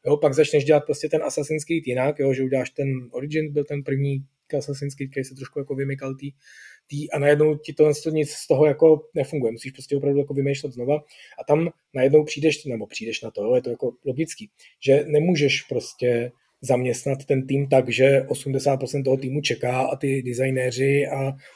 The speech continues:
produkční a tyhle lidi si to celý jako vymyslej a dělají to rok a pak ten tým začne pracovat. Jo, to můžeš v tom obrovským, v té obrovské korporaci, kde jako oni můžou mezi tím dělat nějakou jinou hru, tam to jako funguje. To je, to můžeme zase se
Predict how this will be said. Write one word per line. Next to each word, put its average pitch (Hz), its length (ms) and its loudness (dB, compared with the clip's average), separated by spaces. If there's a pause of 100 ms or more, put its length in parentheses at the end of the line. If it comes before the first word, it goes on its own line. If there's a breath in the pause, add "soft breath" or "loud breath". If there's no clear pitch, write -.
produkční 139 800 -4
a 135 420 -2
tyhle 131 280 -2
lidi 127 280 -4
si 135 140 -6
to 135 100 -4
celý 131 220 -2
jako 135 180 4
vymyslej 127 680 -2 (580)
a 135 40 -8
dělají 123 220 0
to 135 140 0
rok 123 200 0
a - 160 -20
pak - 220 -4
ten 127 180 -8
tým 120 300 -14 (300)
začne 127 240 -8
pracovat. 110 400 -12 (360 loud breath)
Jo, 143 100 6
to 160 80 4
můžeš 160 200 2
v - 20 -8
tom 120 220 0 (120)
obrovským, 160 640 2 (220)
v 135 40 -6
té 127 80 -2
obrovské 151 320 2
korporaci, 175 560 2
kde 147 400 4
jako 139 220 0
oni 143 160 2
můžou 143 220 2
mezi 135 180 0
tím 147 100 -4
dělat 147 140 2
nějakou 147 280 -4
jinou 139 240 -4
hru, 175 220 0 (400 soft breath)
tam 139 140 -4
to 139 80 -6
jako 135 160 -6
funguje. 113 340 -12 (340 loud breath)
To 160 80 0
je, 180 140 8
to 165 120 -2
můžeme 156 360 0
zase 147 240 2
se 151 340 0